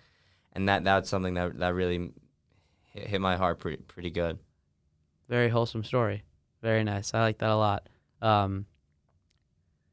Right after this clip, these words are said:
Speaker 2: yeah. I guess I didn't
Speaker 1: You'll,
Speaker 2: realize how
Speaker 1: you'll,
Speaker 2: close it is.
Speaker 1: you'll be there next year.
Speaker 2: I was gonna say, I got one year left, uh,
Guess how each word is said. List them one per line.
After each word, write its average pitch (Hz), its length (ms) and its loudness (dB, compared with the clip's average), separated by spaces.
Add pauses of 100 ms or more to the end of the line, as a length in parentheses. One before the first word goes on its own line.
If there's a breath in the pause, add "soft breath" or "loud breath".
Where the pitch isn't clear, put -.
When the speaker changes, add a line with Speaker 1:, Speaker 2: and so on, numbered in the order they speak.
(280)
Speaker 2:
yeah. 104 280 4 (1120)
I 117 60 -4
guess 113 180 -2
I 117 80 2
didn't 110 180 2
Speaker 1:
You'll, 127 100 6
Speaker 2:
realize 107 200 2
how 113 100 6
Speaker 1:
you'll, 113 80 4
Speaker 2:
close 120 280 2
it 104 80 -2
is. 98 320 -4
Speaker 1:
you'll 110 160 0
be 104 180 -2
there 95 160 0
next 87 300 -6
year. 107 100 -2
Speaker 2:
I 104 60 4
was 107 100 0
gonna 110 160 0
say, 107 300 0
I 104 60 -4
got 101 180 -4
one 107 160 -2
year 104 180 0
left, 101 380 -2
uh, 101 220 -2